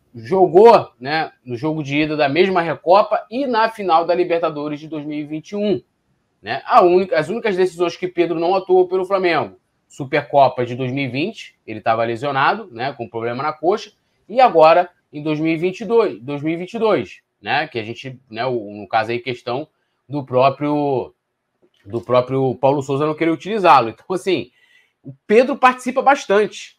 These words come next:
né? Pedro participa bastante. Aí, continuando com a, com a, como é que se fala? Com, com o método, né? Aí você joga tudo isso, então fica o debate. Pedro tá insatisfeito.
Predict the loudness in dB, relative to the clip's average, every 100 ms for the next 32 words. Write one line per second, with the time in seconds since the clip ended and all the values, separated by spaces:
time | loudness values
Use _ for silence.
0 | _ -8 -8 -8 _ -8 -4 -6 -4 -4
1 | -2 -2 -4 -6 -8 _ _ -2 -2 0
2 | -2 0 2 2 2 4 4 6 2 -4
3 | -12 _ _ _ _ -2 0 -2 -6 -10
4 | _ _ _ _ _ _ _ _ -12 -6
5 | -2 -2 -2 -4 -2 4 4 4 2 0
6 | 0 2 2 2 2 2 2 0 0 2
7 | 0 -2 -4 -2 -6 2 4 6 4 2
8 | -2 -2 -4 -6 -6 -2 2 4 2 -2
9 | -14